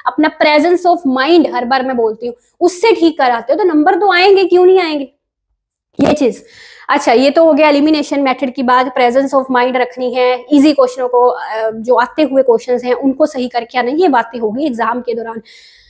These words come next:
और मैंने हमेशा बताया, डेटा इंटरप्रिटेशन में सभी क्वेश्चंस डिफिकल्ट नहीं होते, उसमें कुछ क्वेश्चंस ऐसे होते हैं जो देख के सॉल्व हो जाते होते हैं। पहले क्वेश्चन को पकड़कर, पहला क्वेश्चन पढ़ लिया, भाई बड़ा डिफिकल्ट है, सारा डीआई छोड़ दो, आगे बढ़ो,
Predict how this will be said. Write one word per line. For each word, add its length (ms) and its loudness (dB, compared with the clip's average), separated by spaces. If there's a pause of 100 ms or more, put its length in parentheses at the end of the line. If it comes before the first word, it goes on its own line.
(300)
और 120 2
मैंने 160 4
हमेशा 380 4
बताया, 360 2
डेटा 320 0
इंटरप्रिटेशन 760 -4
में 140 -4
सभी 260 -6
क्वेश्चंस 500 -4
डिफिकल्ट 400 -4
नहीं 300 -6
होते, 220 -2
उसमें 280 0
कुछ 160 -2
क्वेश्चंस 380 -2
ऐसे 200 -6
होते 280 -2
हैं 260 0
जो 80 0
देख 280 0
के 100 -2
सॉल्व 240 -2
हो 100 0
जाते 280 -8
होते 220 -4
हैं। 80 0 (320)
पहले 240 4
क्वेश्चन 320 -2
को 120 0
पकड़कर, 400 -6
पहला 260 -4
क्वेश्चन 300 -4
पढ़ 160 0
लिया, 220 2
भाई 120 2
बड़ा 200 2
डिफिकल्ट 420 -4
है, 60 4
सारा 180 -2
डीआई 280 -4
छोड़ 220 -2
दो, 100 2
आगे 240 0
बढ़ो, 160 -6